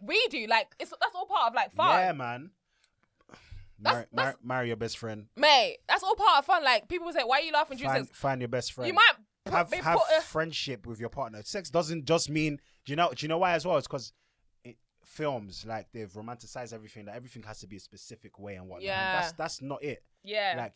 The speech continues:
Speaker 2: this
Speaker 1: You gotta
Speaker 2: is
Speaker 1: create your own, your own adventure.
Speaker 2: Yeah, man. Create your own fun. Like, there's cer-, certain times we do some funny shit.
Speaker 1: Mate, or Tolu be
Speaker 2: Yeah.
Speaker 1: like, "Yeah, me, you're talking too much." <laughs>
Speaker 2: Yeah, yeah, me will be like, "Oh, yeah, yeah. Oh, do, oh."
Speaker 1: Bite me.
Speaker 2: Bite me.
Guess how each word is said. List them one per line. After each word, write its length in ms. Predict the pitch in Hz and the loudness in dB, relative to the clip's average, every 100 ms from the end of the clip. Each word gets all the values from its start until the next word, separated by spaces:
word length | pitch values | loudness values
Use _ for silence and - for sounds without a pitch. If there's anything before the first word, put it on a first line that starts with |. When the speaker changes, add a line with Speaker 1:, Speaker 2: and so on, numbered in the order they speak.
| - | -12
Speaker 2:
this 120 | 147 | -4
Speaker 1:
You 60 | |
gotta 140 | 277 233 | 4 4
Speaker 2:
is 80 | - | 6
Speaker 1:
create 220 | 254 220 | 2 4
your 180 | 190 196 | 2 2
own, 220 | 240 233 | 0 -6
your 260 | - 190 175 | -4 -2 -2
own 140 | 240 | -2
adventure. 300 | 202 190 120 | -4 -4 -2
Speaker 2:
Yeah, 240 | 143 170 165 | 2 4 2
man. 340 | 139 120 139 - | 0 -6 -10 -16
Create 180 | - 139 | -14 -10
your 120 | 131 | -8
own 120 | 139 | -8
fun. 320 | 131 156 143 117 | -6 -2 -2 -2
Like, 140 | 113 | -8
there's 160 | 113 110 | -8 -8
cer-, 160 | - 151 | -8 -8
certain 320 | - 151 123 | -8 -8 -8
times 200 | 120 117 | -8 -8
we 100 | 120 | -8
do 140 | 113 104 | -12 -14
some 320 | - 107 98 | -12 -12 -14
funny 480 | - - 120 110 107 | -16 -10 -8 -8 -10
shit. 440 | 98 - 117 95 | -10 -8 -8 -10
Speaker 1:
Mate, 500 | 190 208 214 185 151 - | -8 0 2 0 -4 -6
or 80 | 208 | -2
Tolu 180 | 262 233 | -2 -2
be 60 | |
Speaker 2:
Yeah. 100 | 202 | -4
Speaker 1:
like, 80 | 170 | -4
"Yeah, 60 | 185 | -6
me, 60 | |
you're 100 | 180 | -10
talking 180 | 165 175 | -10 -10
too 80 | 175 | -10
much." 200 | 160 143 _ | -12 -16 _
<laughs> 420 | - - - - 113 | -10 -10 -12 -12 -8
Speaker 2:
Yeah, 120 | 113 | -8
yeah, 200 | 107 113 | -8 -10
me 120 | 117 | -12
will 60 | 104 | -14
be 80 | |
like, 100 | 107 110 | -14 -14
"Oh, 120 | 110 | -14
yeah, 160 | 107 92 92 | -16 -16 -16
yeah. 200 | 107 98 _ _ | -18 -18 _ _
Oh, 120 | 113 110 | -16 -14
do, 180 | 120 - | -14 -14
oh." 160 | 117 90 _ _ | -16 -16 _ _
Speaker 1:
Bite 260 | 220 208 - | -2 -2 -6
me. 160 | 104 | -14
Speaker 2:
Bite 320 | - 117 123 110 | -8 -8 -8 -12
me. 240 | 104 82 | -12 -16